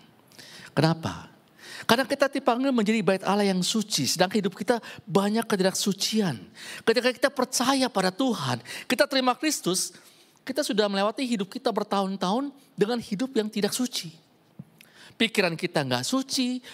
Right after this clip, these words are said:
perkataan kita nggak suci, perbuatan kita nggak suci. Kita hidup dalam reruntuhan bait Allah.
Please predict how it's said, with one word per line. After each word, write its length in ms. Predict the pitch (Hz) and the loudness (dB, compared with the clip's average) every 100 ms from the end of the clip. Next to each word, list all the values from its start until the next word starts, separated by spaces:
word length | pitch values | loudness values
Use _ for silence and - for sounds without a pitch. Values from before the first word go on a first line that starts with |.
| - | -4
perkataan 480 | - - 180 170 | 0 0 0 -2
kita 240 | 160 170 160 | -2 -2 0
nggak 160 | 143 | 0
suci, 560 | 135 - 311 - 277 277 269 - | 0 -2 -2 0 -2 -2 -4 -2
perbuatan 400 | 247 240 240 220 | 0 2 2 0
kita 240 | 180 208 208 | -2 0 0
nggak 240 | 180 165 | 0 -2
suci. 560 | - 349 - 247 247 285 - _ _ _ _ _ _ _ _ _ _ _ _ _ _ _ _ _ | -2 -2 0 -2 -2 -4 -12 _ _ _ _ _ _ _ _ _ _ _ _ _ _ _ _ _
Kita 320 | - 180 196 | -12 -6 -4
hidup 320 | 196 160 165 135 | -4 -4 -4 -2
dalam 200 | 117 131 - _ _ | -2 -4 -10 _ _
reruntuhan 720 | 131 131 123 143 151 113 80 - - - | -2 -2 -2 -4 -4 -4 -8 -10 -20 -12
bait 160 | 80 - | -12 -12
Allah. 360 | - - - | -14 -14 -18